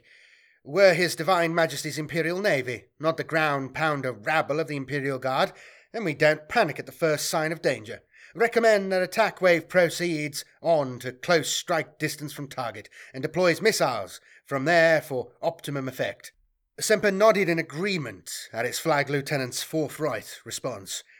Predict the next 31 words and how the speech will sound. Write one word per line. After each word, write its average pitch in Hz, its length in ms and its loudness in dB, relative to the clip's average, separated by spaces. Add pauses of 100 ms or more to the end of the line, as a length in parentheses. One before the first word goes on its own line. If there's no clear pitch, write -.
(120)
and 127 160 -6
gestured 170 480 2
to 143 80 -10
the 120 80 -10
waiting 139 440 -4
master 127 420 -4
of 117 100 -12
ordnance. 101 440 -14 (380)
"Signal 214 360 0
all 240 200 4
squadrons 196 720 2
to 135 80 -16
proceed 170 600 2
as 143 520 2
ordered. 185 640 0
Mister 147 260 -6
Olante 165 540 2
will 143 120 -2
give 139 220 -8
the 143 80 -4
launch 156 500 -2
order 143 340 -4
at 123 400 -6
his 120 180 -14
discretion." - 800 -10 (800)
"Van 220 300 0
Dyer's 208 400 6
teeth!" - 420 -4 (540)
Milos 156 380 2
Caparian 127 600 -4
cursed, 104 480 -12